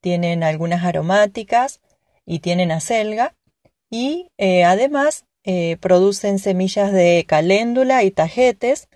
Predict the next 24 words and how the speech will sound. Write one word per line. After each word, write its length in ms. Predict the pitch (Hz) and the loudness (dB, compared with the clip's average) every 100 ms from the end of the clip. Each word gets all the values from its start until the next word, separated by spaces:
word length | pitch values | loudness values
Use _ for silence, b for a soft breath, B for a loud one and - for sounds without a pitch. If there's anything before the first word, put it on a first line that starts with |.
| _ - | _ -4
dos, 460 | 175 190 208 - _ - | 2 2 2 -8 _ -6
eh, 240 | 170 160 | -4 -2
especies 560 | 151 - 190 196 175 170 | -6 -2 -2 -2 -2 -4
de 100 | 165 | -6
flores 560 | - 214 226 226 294 _ b b b _ | -4 -2 0 0 -4 _ b b b _
que 320 | - 190 202 - | -4 -2 -2 -4
son 260 | - 196 | -4 -2
muy 140 | 196 214 | 0 -2
importantes 540 | 214 208 196 196 202 | -2 -2 0 -2 -4
para 200 | 202 208 | -2 -2
la 120 | 240 240 | 0 0
huerta 360 | 214 208 226 | 0 0 -2
porque 280 | 196 185 175 | 0 -2 -2
contribuyen 800 | - 170 175 175 190 208 233 262 _ _ _ _ - | -4 -4 -2 -2 -2 -2 -6 -8 _ _ _ _ -6
en 180 | 180 175 | -2 -2
el 100 | 165 | 0
proceso 460 | 170 175 175 190 | -4 -4 -2 2
de 280 | 180 170 160 | 4 4 0
manejo 680 | 165 170 208 240 - 214 - _ - | -2 0 0 -2 -4 -8 -8 _ -6
de 140 | 170 | -6
plagas 380 | 160 160 156 165 | 0 2 2 0
y 100 | 165 | -2
enfermedades. 800 | 151 151 147 147 139 123 107 - _ b b b b b | -8 -6 -4 -2 -2 -4 -6 -12 _ b b b b b
Además, 600 | 156 165 196 226 294 - | -4 0 4 4 4 -2